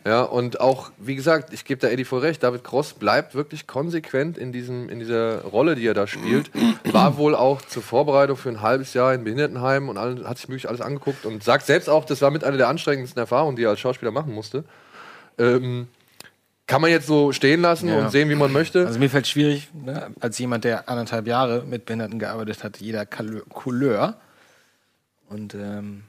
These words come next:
Speaker 2: naja, vielleicht, aber vielleicht, weil ich ihn auch kenne und wenn man
Speaker 1: Ja.
Speaker 2: ihn kennt, weiß ich nicht, keine Ahnung.
Speaker 1: Aber Frederik Lau ist auch eine sichere Bank. Wie gesagt, das
Speaker 2: Ja.
Speaker 1: Lokalkolorit von Hamburg ist schön eingefangen. Vor allem, wenn man bedenkt, dass die wirklich im Autohaus hier um die Ecke gedreht haben.
Speaker 2: Mhm.
Speaker 1: Da hinten. Ja.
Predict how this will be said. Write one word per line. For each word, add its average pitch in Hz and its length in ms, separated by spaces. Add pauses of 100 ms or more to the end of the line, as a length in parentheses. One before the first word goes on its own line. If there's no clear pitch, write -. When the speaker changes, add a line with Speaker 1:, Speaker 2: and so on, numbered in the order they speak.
(800)
Speaker 2:
naja, 104 280 (440)
vielleicht, 110 360
aber 131 120
vielleicht, 139 320
weil 131 120
ich 120 80
ihn 127 80
auch 117 120
kenne 117 480
und 107 400
wenn 107 80
man 110 100
Speaker 1:
Ja. 131 260
Speaker 2:
ihn 143 60
kennt, 110 140
weiß 113 160
ich 110 60
nicht, 107 140
keine 104 200
Ahnung. 101 160 (220)
Speaker 1:
Aber 135 300
Frederik 147 420
Lau 139 240
ist 139 100
auch 127 160
eine 165 80
sichere 156 280
Bank. 147 420
Wie 127 100
gesagt, 127 320
das 117 100
Speaker 2:
Ja. 123 80
Speaker 1:
Lokalkolorit 135 580
von 120 180
Hamburg 139 280
ist - 240
schön 135 160
eingefangen. 135 760
Vor 107 160
allem, 117 120
wenn 123 80
man 117 140
bedenkt, 117 240
dass 117 100
die 113 100
wirklich 127 160
im 110 80
Autohaus 120 420
hier 123 100
um 117 60
die 120 60
Ecke 139 160
gedreht 107 240
haben. 113 160 (160)
Speaker 2:
Mhm. 101 260 (100)
Speaker 1:
Da 107 100
hinten. 123 280 (340)
Ja. 110 240